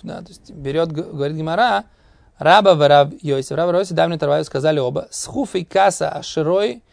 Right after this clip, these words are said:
йоматова асур». То есть высыпать, э, стакан с некими благовониями на одежду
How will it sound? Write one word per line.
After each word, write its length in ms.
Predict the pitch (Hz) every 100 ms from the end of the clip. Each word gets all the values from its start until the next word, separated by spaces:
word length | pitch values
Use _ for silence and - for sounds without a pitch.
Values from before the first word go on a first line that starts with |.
| _ _ _
йоматова 480 | 156 160 190 185 156
асур». 320 | - 170 - _ _ - - -
То 40 |
есть 200 | 135 -
высыпать, 720 | 143 190 247 190 - 165 - - _ _ _ _ _ -
э, 580 | 131 131 127 123 127 127
стакан 680 | - - 143 196 180 143 - _ _ _ _ _ _ _ _ _ _
с 120 | -
некими 600 | 160 170 165 143 135 113 _ _ _
благовониями 720 | 147 151 143 160 175 139 120 117
на 360 | 123 156 160
одежду 680 | 151 143 196 277 165 160